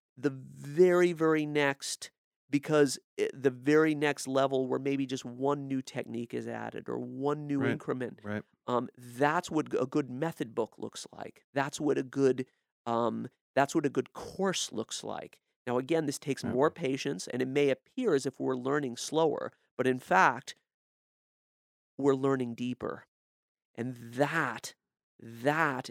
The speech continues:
Speaker 1: is how we minimize bad habits.
Speaker 2: Right.
Speaker 1: That is how we, uh, combat the idea, the self-fulfilling prophecy that,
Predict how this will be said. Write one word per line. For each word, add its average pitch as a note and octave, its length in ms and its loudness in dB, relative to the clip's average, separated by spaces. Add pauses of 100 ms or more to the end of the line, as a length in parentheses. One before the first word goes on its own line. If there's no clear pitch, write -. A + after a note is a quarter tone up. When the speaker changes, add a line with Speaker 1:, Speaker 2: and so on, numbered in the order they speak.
Speaker 1:
is C3 160 0
how B2 180 0
we B2+ 120 0
minimize C#3 560 2
bad B2 260 -2
habits. A#2 580 -10 (180)
Speaker 2:
Right. F#2 180 -4
Speaker 1:
That D3 360 4
is C3 200 -2
how B2 560 -4
we, A#2+ 420 -6 (460)
uh, A#2 160 0
combat C#3+ 800 0
the C3 140 0
idea, B2 960 0
the - 60 -10
self-fulfilling C3+ 800 -2
prophecy B2+ 600 -2
that, A#2 160 -6